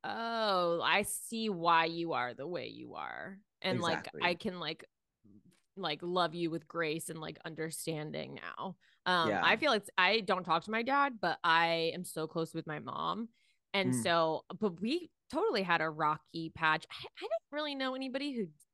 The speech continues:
Speaker 1: didn't have that and, like, growing up at some point, like, a
Speaker 2: Right?
Speaker 1: rocky bit with, like, one or both parents.
Speaker 2: Yeah.
Speaker 1: Um, but yeah, okay, okay. So middle school,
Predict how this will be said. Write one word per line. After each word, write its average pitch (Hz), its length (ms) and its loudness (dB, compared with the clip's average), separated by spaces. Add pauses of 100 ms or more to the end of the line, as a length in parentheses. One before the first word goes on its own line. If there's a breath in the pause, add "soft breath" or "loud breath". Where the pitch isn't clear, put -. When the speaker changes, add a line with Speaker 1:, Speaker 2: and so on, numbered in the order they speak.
(360)
Speaker 1:
didn't 196 640 -4
have 311 280 -12
that 339 260 -2
and, - 140 -8 (120)
like, 285 220 -6
growing 294 320 0
up 294 160 0
at - 140 -2
some 165 300 -4
point, 190 200 4
like, 311 240 8
a 180 100 2
Speaker 2:
Right? 165 80 -2
Speaker 1:
rocky 202 680 2 (340 loud breath)
bit 202 260 2
with, 190 200 -4
like, 165 180 -6
one 165 240 -2
or 165 100 -2
both 160 320 -8
parents. 262 600 -6 (320)
Speaker 2:
Yeah. 196 240 4
Speaker 1:
Um, 165 240 -10 (640)
but 196 340 2 (440)
yeah, 247 300 2
okay, 247 360 2
okay. - 320 -4
So 202 580 2 (460)
middle 202 240 -2
school, 196 560 -2